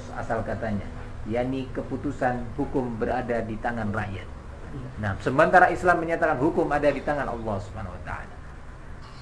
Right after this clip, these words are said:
Nah, am lahum syuraka syara'u lahum minad din ma lam ya'zan bihillah. Apakah mereka memiliki tandingan-tandingan bagi Allah yang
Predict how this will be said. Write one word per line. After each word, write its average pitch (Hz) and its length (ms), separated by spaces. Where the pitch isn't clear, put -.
Nah, 113 160
am 190 240
lahum 170 240
syuraka 165 720
syara'u 180 480
lahum 160 260
minad 143 380
din 151 260
ma 226 220
lam 202 180
ya'zan 143 460
bihillah. 113 420
Apakah 190 380
mereka 185 340
memiliki 170 640
tandingan-tandingan 165 960
bagi 156 220
Allah 156 420
yang 165 160